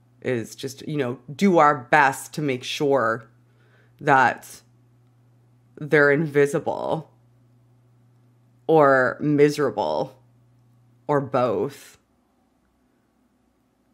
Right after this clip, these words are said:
And then go to bed at night and, like, sleep soundly. Like, I couldn't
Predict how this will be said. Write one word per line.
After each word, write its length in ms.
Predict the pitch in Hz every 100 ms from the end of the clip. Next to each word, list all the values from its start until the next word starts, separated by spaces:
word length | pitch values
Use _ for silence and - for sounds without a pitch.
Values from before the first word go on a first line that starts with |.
| _
And 120 | 156
then 140 | 143 139
go 260 | - 151
to 80 | 214
bed 240 | - 127 180
at 120 | -
night 340 | 113 80 -
and, 160 | 135 139
like, 160 | 127 127
sleep 380 | - 151 196
soundly. 440 | - 139 131 131 98
Like, 140 | 135
I 100 | 147
couldn't 800 | 147 - 233 302 320 302 - -